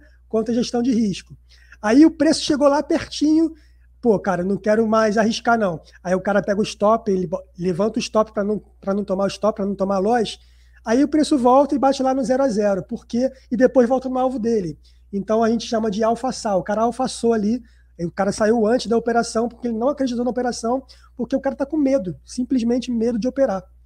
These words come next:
Ele não acreditou em tudo aquilo que ele viu, que ele aprendeu, que ele testou e foi por água abaixo, porque o emocional não deixou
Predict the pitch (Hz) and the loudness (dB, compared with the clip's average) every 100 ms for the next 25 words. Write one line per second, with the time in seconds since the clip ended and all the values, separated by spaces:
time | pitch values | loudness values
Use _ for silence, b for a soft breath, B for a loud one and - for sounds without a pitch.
0 | _ _ _ _ - 185 196 233 294 277 | _ _ _ _ -4 0 2 2 2 2
1 | 269 - 262 247 - 339 311 - 269 - | 0 0 0 -2 -2 0 0 0 0 0
2 | 240 214 147 190 269 294 214 220 220 208 | 0 0 0 0 2 0 0 0 0 0
3 | 208 170 190 247 b b - 208 214 214 | 0 2 4 4 b b -2 2 2 2
4 | 254 269 - 208 214 285 - - _ _ | 0 0 0 4 6 4 0 -18 _ _
5 | _ _ _ _ - 220 233 233 277 - | _ _ _ _ -4 0 2 2 -2 -12
6 | _ _ _ _ _ _ _ 220 214 226 | _ _ _ _ _ _ _ 0 2 2
7 | 220 240 202 226 - - 220 - 226 220 | 2 2 0 -2 -4 -6 -6 0 2 2
8 | 185 b b 196 202 220 220 220 214 220 | 0 b b 0 2 2 2 0 0 0
9 | 240 294 285 - 233 | -2 -2 -2 0 2